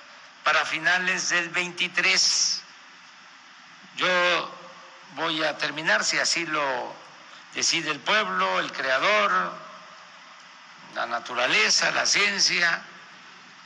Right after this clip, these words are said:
en septiembre del veinticuatro. Termina mi periodo, mi mandato, a finales de septiembre. Durante muchos años,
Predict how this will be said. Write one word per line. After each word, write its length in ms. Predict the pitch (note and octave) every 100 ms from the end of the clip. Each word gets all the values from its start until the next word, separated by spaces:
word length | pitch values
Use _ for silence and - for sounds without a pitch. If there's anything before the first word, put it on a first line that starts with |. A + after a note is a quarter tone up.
| -
en 680 | D3 D3 C#3 C3+ C3 C3
septiembre 600 | B2+ E3+ - A3 A3 F#3+ A2+ - -
del 120 | C3+
veinticuatro. 600 | D3 C#3 - E3 - - - - - - - - - - - - - - - - -
Termina 360 | D3 D3 F3+ E3+
mi 160 | D#3
periodo, 400 | C#3 D3+ C#3+ A#2 - - - - - - - - - - - - -
mi 100 | C#3
mandato, 500 | D3 D#3 E3 - - - - - - - - - - - - A#2+
a 80 |
finales 480 | A2 C3+ C3+ E3 D#3+
de 100 | C#3
septiembre. 540 | C3+ C3 - D3 B2+ - - - - - - - - - - - - - -
Durante 320 | C#3 C3+ C3+
muchos 440 | C3+ G#3 F3+ D3+
años, 720 | E3 F3 F3+ G3 F#3+ - -